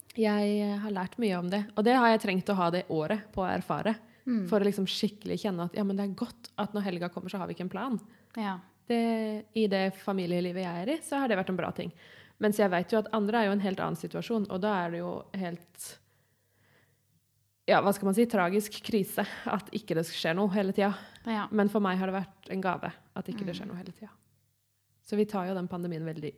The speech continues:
Speaker 1: ulikt, sånn sett.
Speaker 2: Ja.
Speaker 1: Ut ifra hvilke situasjoner vi er i.
Speaker 2: Mm.
Speaker 1: Ja. Så jeg tror vi har lært mye om oss selv alle sammen
Speaker 2: Ja, det
Speaker 1: gjennom
Speaker 2: tror jeg, og jeg
Speaker 1: dette.
Speaker 2: tror nok alle har blitt, eh, pushet og utfordret, uansett hva situasjonen vi er i.
Speaker 1: Mm.
Speaker 2: Og så tror jeg alle har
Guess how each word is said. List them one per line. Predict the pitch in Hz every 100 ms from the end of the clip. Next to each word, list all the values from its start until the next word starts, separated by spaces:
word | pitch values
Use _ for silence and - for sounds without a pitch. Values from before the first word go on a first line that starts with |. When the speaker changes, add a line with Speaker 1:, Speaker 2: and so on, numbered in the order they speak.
| -
Speaker 1:
ulikt, | 175 185 - -
sånn | - 170
sett. | 175 - - _ 247
Speaker 2:
Ja. | 220 208 - 202
Speaker 1:
Ut | 196
ifra | 185 190
hvilke | 170 - 180 180 175 180
situasjoner | - 175 180 175 175
vi |
er | 175 185
i. | 196 -
Speaker 2:
Mm. | 269 262 202 226 - -
Speaker 1:
Ja. | 208 202 - - _ _ _ _ _ _ _ _ -
Så | 196
jeg | 190
tror | 202
vi | 208
har | 247
lært | 190 160 202
mye | 175
om | 165
oss | -
selv | 175 175
alle | 170 165
sammen | 165 190 196 - - - -
Speaker 2:
Ja, | 208 269
det | 311
Speaker 1:
gjennom |
Speaker 2:
tror | 311
jeg, | 254
og | 233
jeg | 220
Speaker 1:
dette. |
Speaker 2:
tror | 285 240
nok | 233 -
alle | 262 208 196 196 - - _ _ _ _ 208
har | 220 220 202
blitt, | 202 - -
eh, | 180 196
pushet | 196 226 - 202 226
og | 196 180
utfordret, | - 185 190 254 220
uansett | 190 202 -
hva |
situasjonen | 196 190 180 190 185
vi | 185
er | 185 208 269 -
i. |
Speaker 1:
Mm. | 233
Speaker 2:
Og | 208
så | 196 220
tror | - 202
jeg | 214
alle | 254 202 185
har | 196 156 156